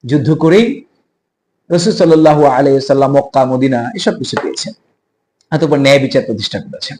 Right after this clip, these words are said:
সম্মানিত দিনী ভাই বোন আমার, এখন মূল কথা হচ্ছে ভারতের যে ষড়যন্ত্র, যে অপকৌশল আমাদের দেশকে নিয়ে, তারা কখনোই ইনশাআল্লাহ সফল হতে পারবে না। আমরা বিশ্বাস করি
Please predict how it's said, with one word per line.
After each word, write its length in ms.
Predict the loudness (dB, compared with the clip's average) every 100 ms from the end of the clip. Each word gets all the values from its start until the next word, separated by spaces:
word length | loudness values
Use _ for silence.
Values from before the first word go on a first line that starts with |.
| _
সম্মানিত 440 | -4 -2 0 -2 -4
দিনী 240 | -6 -10
ভাই 300 | -10 -10 -10
বোন 180 | -16 _
আমার, 200 | _ -20 -12
এখন 240 | -8 -2
মূল 220 | 0 2
কথা 120 | 0 0
হচ্ছে 340 | -4 -8 -14 -16 _ _ _ _ _ _ _ _ _
ভারতের 560 | -2 0 2 2 2 2
যে 340 | 2 2 2
ষড়যন্ত্র, 680 | 0 2 2 2 0 -2 -4
যে 140 | 2 2
অপকৌশল 760 | 4 0 0 -2 -2 -4 -4 -8 _
আমাদের 380 | -2 2 2 2
দেশকে 400 | 0 -2 -6 -6
নিয়ে, 220 | -6 -12 _ _ _ _ _ _
তারা 140 | -4 0
কখনোই 280 | 0 0 -2
ইনশাআল্লাহ 380 | -2 -2 -4 -2
সফল 280 | -4 -4 -6
হতে 180 | -6
পারবে 300 | -10 -12 -18 -20
না। 40 | _ _ _ _
আমরা 180 | -4 -2
বিশ্বাস 400 | -2 -2 -4 0
করি 340 | 0 0 -2